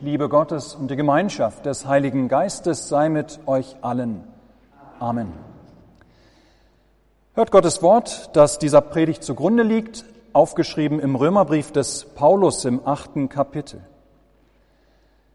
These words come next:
„So gibt es nun keine Verdammnis für die, die in Christus Jesus sind. Denn das Gesetz des Geistes, der lebendig macht in Christus Jesus, hat dich frei gemacht von dem Gesetz der Sünde und des Todes.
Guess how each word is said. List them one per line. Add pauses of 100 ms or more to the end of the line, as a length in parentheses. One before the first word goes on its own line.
(460)
„So
gibt
es
nun
keine
Verdammnis
für
die,
die
in
Christus
Jesus
sind. (1040)
Denn
das
Gesetz
des
Geistes,
der
lebendig
macht
in
Christus
Jesus, (960)
hat
dich
frei
gemacht
von
dem
Gesetz
der
Sünde
und
des
Todes.